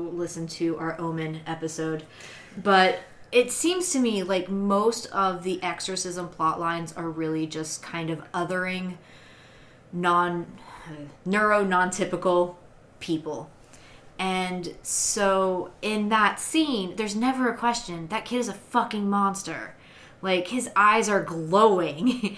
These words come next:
<laughs> He's vomiting out snakes. He's talking in a monster voice. And so there's no connection there to an actual kid. Like, and, and I think that maybe that's part of the problem, is the priest is all like, "Well, the Vatican says it works.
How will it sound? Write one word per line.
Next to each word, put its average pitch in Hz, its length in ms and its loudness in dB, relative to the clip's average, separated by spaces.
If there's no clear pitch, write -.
<laughs> - 120 -20
He's 220 800 0
vomiting 196 600 2
out 180 220 -2
snakes. - 760 0
He's 190 600 -6
talking 196 420 -2
in 175 80 -2
a 175 60 -2
monster 170 540 -2
voice. 156 560 -12
And 208 160 -2
so 196 520 4
there's 208 220 -2
no 214 200 2
connection 185 500 -2
there 165 300 -4
to 175 160 -2
an 175 100 -2
actual 160 420 -4
kid. 135 360 -10
Like, 175 380 2
and, 247 160 6
and 294 180 2
I 294 120 4
think 330 240 2
that 453 80 2
maybe 339 140 4
that's 302 160 2
part 269 160 2
of 240 100 0
the - 40 -10
problem, 233 300 4
is 190 120 -4
the 226 80 2
priest 262 260 0
is 220 100 -2
all 202 120 4
like, 175 300 2
"Well, 175 160 2
the 165 80 2
Vatican 160 460 -4
says 147 200 -8
it 151 100 -8
works. - 600 -10